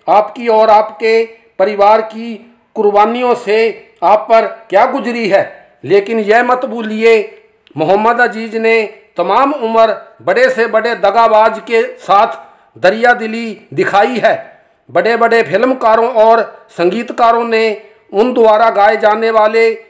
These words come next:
गीतों को झूठ कपट का सहारा लेकर, उनसे ना गवाकर, उनके बाद के घटिया गवैयों की बदबूदार आवाज़ों में गवाकर गीत संगीत के नाम पर एक बदनुमा दाग लगाया है।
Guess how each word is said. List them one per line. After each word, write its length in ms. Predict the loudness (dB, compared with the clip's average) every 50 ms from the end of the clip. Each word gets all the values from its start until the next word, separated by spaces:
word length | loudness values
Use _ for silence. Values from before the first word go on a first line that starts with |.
| _ -20 -16
गीतों 400 | -16 -16 -8 -2 0 0 2 2
को 500 | 2 2 4 4 4 4 2 0 -6 -18 -20 _ _ _ -12
झूठ 300 | -6 -4 -4 -4 -4 -4
कपट 340 | -4 -2 -2 0 -2 -2 -4
का 200 | -2 0 0 2 2
सहारा 400 | 0 0 0 0 2 2 2 0
लेकर, 480 | 0 0 -2 -2 0 0 2 2 0 -2 -6 -12 -20 _ _ _ -8
उनसे 340 | -8 -8 -6 -4 0 0 0
ना 220 | 2 2 2 0
गवाकर, 640 | 2 0 0 2 2 2 2 2 2 0 0 0 -2 -6 -10 -20 _ _ -12
उनके 300 | -10 -8 -6 -4 -4 0
बाद 320 | 2 2 2 2 2 -2 -4
के 200 | -6 -6 -6 -4
घटिया 440 | -4 -4 -6 -4 -2 0 0 2 2
गवैयों 520 | 0 -2 -2 0 -2 -2 -2 -2 -2 -4 -4
की 540 | -6 -8 -8 -8 -8 -8 -10 -14 -20 _ _ _ -6
बदबूदार 680 | -2 -2 -2 -2 -2 -2 -2 0 2 2 2 2 2 0 -2 -4 -8 -8 -2 0
आवाज़ों 460 | 2 2 2 2 2 0 0 0 0
में 320 | 0 0 0 0 0 -2 -6 -12 -20 _ _ _ _
गवाकर 600 | -2 0 2 4 4 2 2 2 2 2 2 2 2 -2 -10 -14 -18
गीत 220 | -16 -14 -14 -14 -8
संगीत 440 | -4 -4 -2 -2 -2 -4 -6 -8 -6
के 120 | -2 -2 0
नाम 240 | 0 0 0 -2 -2
पर 220 | 0 0 2 2
एक 220 | 4 2 0 -2 -4 -12 -20 -20 _ _ _ -20
बदनुमा 580 | -6 -2 -2 0 0 0 0 0 0 2 2 2
दाग 260 | 2 2 0 0 0 0
लगाया 400 | 0 2 4 4 4 4 4 2
है। 180 | 0 0 -2